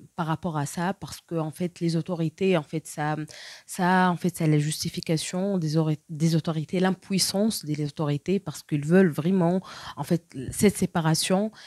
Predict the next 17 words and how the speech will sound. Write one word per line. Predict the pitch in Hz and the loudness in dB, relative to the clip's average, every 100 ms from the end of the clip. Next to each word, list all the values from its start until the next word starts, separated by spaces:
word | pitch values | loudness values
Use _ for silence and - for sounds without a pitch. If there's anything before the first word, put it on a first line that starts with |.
| - | -6
Et | 143 | 4
c'est | 214 | 4
ce | - | 4
que | 196 | 2
je | 165 | 0
dis | 151 208 | 4 4
à | 180 | 6
chaque | - 165 | 4 -2
fois, | - 190 190 | 2 4 6
moi, | 180 156 | 6 6
en | 160 | 6
fait, | 156 156 | 4 2
c'est | 160 | 2
la | 147 | 2
discrimination, | 147 - - 170 165 165 - 202 | 2 0 2 8 10 10 8 6
c'est | - - | 6 4
pas | 190 202 | 6 6